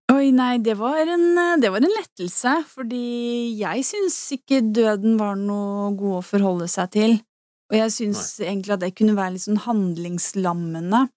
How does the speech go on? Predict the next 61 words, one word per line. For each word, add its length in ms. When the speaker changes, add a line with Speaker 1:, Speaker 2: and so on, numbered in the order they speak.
Speaker 1:
Mange 320
ateister 560
sier 160
jo 60
at 100
det 80
hadde 160
inspirert 480
meg 240
til 160
å 80
nyte 400
livet 640
til 80
fulle 340
hver 220
dag, 180
men 300
jeg 240
ble 160
litt 160
mer 160
sånn 300
skrekkslagen 760
av 280
det, 100
og 320
litt 140
sånn, 260
«Oi, 300
ja, 260
gjør 880
jeg 140
virkelig 420
det 80
aller 240
meste 380
ut 120
av 120
denne 260
dagen 440
<laughs> 40
som 300
er 100
den 160
siste 320
jeg 80
får?» 240
Så 80
jeg 140
liker 200
jo 60
bedre 320
å 20
tenke 220
på 80
Speaker 2:
Mm. 80
Speaker 1:
at 80
det 80
er 140
en 80